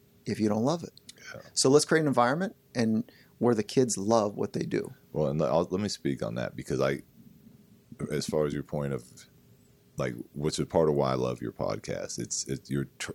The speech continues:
Speaker 2: you're creating a community where, like, let's get all this stuff out here and share and brainstorm, which is how I like teaching anyways. Like, I want my coaching staff, we do sessions like this all the time, like, and then let's pick what we like out of it and see if that works and move on.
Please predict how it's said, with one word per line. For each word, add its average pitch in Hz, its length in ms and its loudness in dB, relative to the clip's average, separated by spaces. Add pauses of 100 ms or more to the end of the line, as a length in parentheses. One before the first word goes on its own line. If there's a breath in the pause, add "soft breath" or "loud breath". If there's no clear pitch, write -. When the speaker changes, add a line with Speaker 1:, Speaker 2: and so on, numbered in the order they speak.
Speaker 2:
you're 71 80 -8
creating 85 500 2
a 65 60 -4
community 65 560 -6
where, 62 220 -4
like, 60 180 -4
let's 87 180 -2
get 67 180 -2
all 67 180 -2
this 65 140 -4
stuff - 280 -4
out 64 220 -4
here 64 200 -8
and 60 120 -8
share 69 380 -2
and 62 120 -6
brainstorm, 65 680 -4
which 60 240 -6 (520 loud breath)
is 71 160 -2
how 71 140 4
I 71 120 6
like 69 340 -2
teaching 65 420 -4
anyways. 65 420 -2
Like, 57 120 -2
I 64 60 0
want 67 340 -2
my 65 140 -2
coaching 67 380 -6
staff, - 300 -2
we 78 80 0
do 69 180 -4
sessions 62 480 -2
like 60 180 -6
this 62 200 -4
all 60 160 -2
the 57 60 -10
time, 60 320 -8
like, 57 200 -8 (300 loud breath)
and 73 120 0
then 78 140 2
let's 80 200 0
pick - 400 0
what 65 140 -4
we 69 100 -4
like 64 280 -2
out 65 180 -2
of 62 100 -4
it 62 100 -6
and 58 100 -10
see 76 220 -2
if 67 100 -8
that 65 200 -2
works 65 320 -4
and 62 120 -6
move 67 280 -2
on. 65 420 -6